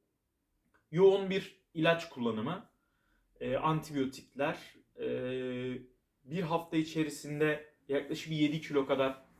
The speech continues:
şey verdim. Şimdi geri aldım, hatta fazlasını geri aldım. Dedim madem dedim kilo verdik,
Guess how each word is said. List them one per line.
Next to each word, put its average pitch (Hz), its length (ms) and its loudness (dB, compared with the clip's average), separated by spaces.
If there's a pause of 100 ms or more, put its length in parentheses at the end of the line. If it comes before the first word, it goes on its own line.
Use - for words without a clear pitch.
şey 123 240 0
verdim. 101 260 -2
Şimdi 151 180 -4
geri 160 180 12
aldım, 113 220 8
hatta 135 220 0
fazlasını 135 420 4
geri 131 180 0
aldım. 104 260 -4 (580)
Dedim 143 160 0
madem 139 280 2
dedim 127 180 -4
kilo 143 220 2
verdik, 123 420 0